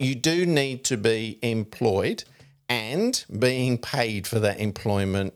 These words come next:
as well in order to apply to get a T P D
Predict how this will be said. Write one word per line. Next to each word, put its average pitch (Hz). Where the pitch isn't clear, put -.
as 101
well 107
in 131
order 127
to 113
apply 113
to 110
get 101
a 101
T 117
P 110
D 95